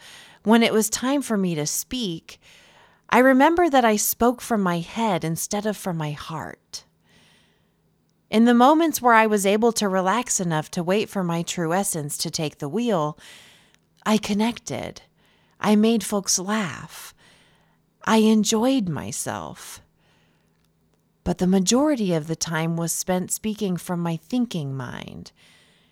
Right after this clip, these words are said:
as opposed to my intuitive mind.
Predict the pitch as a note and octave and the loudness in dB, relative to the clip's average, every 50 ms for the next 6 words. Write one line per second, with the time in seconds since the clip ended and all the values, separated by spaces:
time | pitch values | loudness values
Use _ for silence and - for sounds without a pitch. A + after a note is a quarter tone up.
0 | _ _ - - E3+ F3 D#3+ E3+ E3 - F#3+ F#3+ F#3+ - - - F3 E3 E3 D#3+ | _ _ -6 -4 -2 -2 -2 -2 -2 -2 -2 0 0 -2 -4 -4 -4 -4 -4 -4
1 | D#3 D3+ D3+ D#3 - - F#3+ F3+ E3+ D#3 C#3+ B2+ G#2+ - - - - - - - | -4 -4 -6 -6 -6 -4 -2 -2 -2 -2 -4 -6 -10 -12 -12 -14 -14 -14 -14 -16
2 | - - - - F#3 - | -16 -16 -16 -16 -18 -18